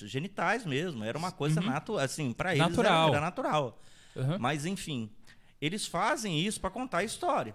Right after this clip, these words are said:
Speaker 2: Exato.
Speaker 1: Isso aí é lógico.
Speaker 2: Aham.
Speaker 1: Mas também eles sabem que esse tipo de violência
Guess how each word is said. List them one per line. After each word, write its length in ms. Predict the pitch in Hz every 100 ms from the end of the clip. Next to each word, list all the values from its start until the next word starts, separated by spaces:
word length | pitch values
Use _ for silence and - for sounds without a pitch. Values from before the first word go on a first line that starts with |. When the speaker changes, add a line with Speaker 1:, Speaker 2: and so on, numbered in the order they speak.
| -
Speaker 2:
Exato. 300 | 135 117 113
Speaker 1:
Isso 80 | 120
aí 60 | 127
é 60 |
lógico. 440 | 214 208 123 98 127
Speaker 2:
Aham. 220 | 127 156 - - -
Speaker 1:
Mas 380 | 135 220 254 -
também 400 | 208 147 139 208
eles 160 | 262
sabem 640 | - - 165 226 269 147 120
que 220 | - 135
esse 200 | 135 -
tipo 320 | - 151 -
de 80 | 107
violência 680 | 139 160 120 107 95 -